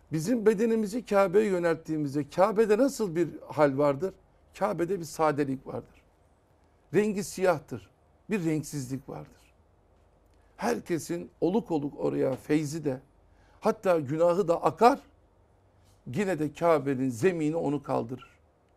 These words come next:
Ne yapıyorsun? Onun etrafında yedi kere dönüyorsun. Üzerine ne giyiyorsun? Eğer ersen, renksiz, şapkasız, alemsiz,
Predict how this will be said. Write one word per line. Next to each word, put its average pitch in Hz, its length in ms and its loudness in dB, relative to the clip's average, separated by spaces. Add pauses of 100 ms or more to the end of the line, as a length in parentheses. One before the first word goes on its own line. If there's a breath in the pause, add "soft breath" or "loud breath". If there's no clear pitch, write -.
(400)
Ne 196 60 4
yapıyorsun? 180 580 0 (340)
Onun 180 180 -2
etrafında 139 640 -4
yedi 143 240 -6
kere 135 260 -6
dönüyorsun. 131 420 -10 (640 soft breath)
Üzerine 202 420 -2
ne 226 100 0
giyiyorsun? 151 540 -6 (640)
Eğer 156 280 2
ersen, 147 480 2 (2250)
renksiz, 147 540 -6 (840)
şapkasız, - 800 -6 (520)
alemsiz, 147 720 4